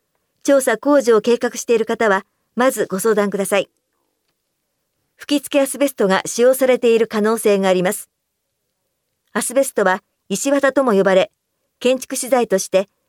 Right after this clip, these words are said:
様々な形で使われてきました。飛散性が高い吹き付けアスベストは、耐火被覆材として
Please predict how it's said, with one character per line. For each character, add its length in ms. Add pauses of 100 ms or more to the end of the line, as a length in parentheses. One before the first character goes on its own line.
(100)
様 240
々 220
な 100
形 280
で 140
使 180
わ 100
れ 100
て 80
き 140
ま 80
し 100
た。 140 (840)
飛 100
散 200
性 200
が 120
高 260
い 160 (140)
吹 220
き 40
付 140
け 40
ア 60
ス 140
ベ 100
ス 80
ト 120
は、 180 (460)
耐 200
火 140
被 160
覆 200
材 200
と 120
し 120
て 180